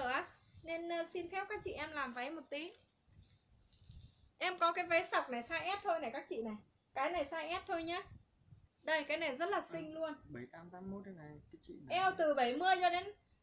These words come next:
Speaker 1: eo từ sáu tám đến bảy mươi thôi, cái này eo sáu tám đến bảy mươi thôi. <laughs> Em không đo eo được.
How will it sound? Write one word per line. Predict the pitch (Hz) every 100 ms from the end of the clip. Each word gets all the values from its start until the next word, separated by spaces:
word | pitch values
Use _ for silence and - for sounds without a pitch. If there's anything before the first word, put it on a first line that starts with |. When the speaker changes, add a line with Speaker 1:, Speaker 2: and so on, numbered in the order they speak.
| -
Speaker 1:
eo | 349 381 381
từ | 311 277
sáu | 302 349
tám | 302 359
đến | 427
bảy | 339 240
mươi | 285 349
thôi, | 359 349
cái | 349
này | 381 302
eo | 320 330
sáu | 320
tám | 311 277 311
đến | 370
bảy | 269 208
mươi | 277 320
thôi. | 330 320 - _ - _ - - - _ _ _ _ - - - _ - _ _ _ _ _ _ _ _ _ _ _
<laughs> | 254 254
Em | 294 311
không | 339 311
đo | 311 294
eo | 294
được. | 285